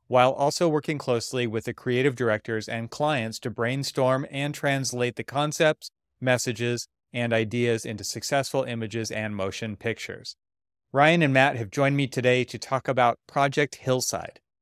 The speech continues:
You may not know this project from its Hillside name, but you probably have seen and heard of it before,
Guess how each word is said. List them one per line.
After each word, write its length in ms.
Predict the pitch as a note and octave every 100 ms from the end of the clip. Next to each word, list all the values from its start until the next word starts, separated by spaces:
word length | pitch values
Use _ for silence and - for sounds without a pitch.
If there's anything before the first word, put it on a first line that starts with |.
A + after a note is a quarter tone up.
| _ -
You 200 | B2+ C#3+
may 200 | D3 E3+
not 220 | F#3 F#3+
know 220 | D#3+ E3+ F3+
this 180 | E3+
project 420 | - E3+ D#3 E3+ -
from 280 | - C#3+
its 180 | B2 -
Hillside 500 | - F3+ F3+ F3+ E3
name, 320 | D#3 D#3 D#3+ D#3+ _ _ _ -
but 180 | C3+ -
you 80 |
probably 540 | C#3+ - E3+ F#3+ G#3 G3+
have 400 | - C3+ C#3 C3+
seen 480 | - F3 F3 F#3 F#3+
and 360 | - C#3+ D#3
heard 280 | C#3 - G3
of 100 | B2
it 180 | G#2 A2+
before, 600 | A#2 - D#3 B2 G#2+